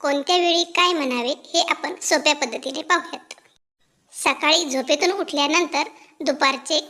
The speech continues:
बारा वाजेपर्यंत गुड मॉर्निंग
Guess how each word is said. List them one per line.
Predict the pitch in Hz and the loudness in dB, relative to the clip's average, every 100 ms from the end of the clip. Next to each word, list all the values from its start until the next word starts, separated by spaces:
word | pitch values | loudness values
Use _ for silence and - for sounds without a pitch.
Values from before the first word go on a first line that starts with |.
| - | -4
बारा | 262 254 320 339 | 2 2 4 2
वाजेपर्यंत | 262 254 247 247 240 226 294 - - _ _ _ _ _ _ _ | 2 0 0 0 0 -2 -4 -6 -16 _ _ _ _ _ _ _
गुड | 339 370 381 | 0 4 6
मॉर्निंग | 339 269 254 294 | 6 6 4 2